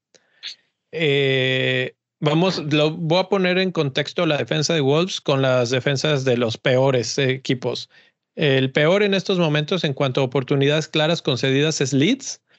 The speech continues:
con veintitrés en las últimas cuatro. Todo esto es en las últimas cuatro jornadas. Wolves tiene nada más siete, pero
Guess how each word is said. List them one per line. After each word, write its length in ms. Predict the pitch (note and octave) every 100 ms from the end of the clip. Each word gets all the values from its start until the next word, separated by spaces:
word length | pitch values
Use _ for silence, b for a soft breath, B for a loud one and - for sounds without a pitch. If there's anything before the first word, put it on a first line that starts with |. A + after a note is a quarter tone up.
| b b -
con 260 | D3+ C3+ B2+
veintitrés 760 | C#3 C#3 C3+ C3+ - D#3 F#3
en 120 | - D3
las 140 | C3
últimas 340 | F3 F3+ E3 -
cuatro. 300 | D3+ C#3+ C#3
Todo 280 | F3+ F#3
esto 220 | E3+ - F#3
es 120 | D#3+
en 100 | D#3
las 160 | C3
últimas 340 | D3+ C3+ C#3 B2
cuatro 300 | C#3 B2+ B2+
jornadas. 420 | B2+ A2+ G#2+ - b b b b b _ _ _ _
Wolves 560 | C#3 F#3 A3+ C4+ - - _
tiene 280 | - D#3 D#3
nada 200 | D3+ D3
más 180 | C#3+ C3
siete, 460 | - D#3+ - - _
pero 600 | - A#3 A3+ F3 D3 G#3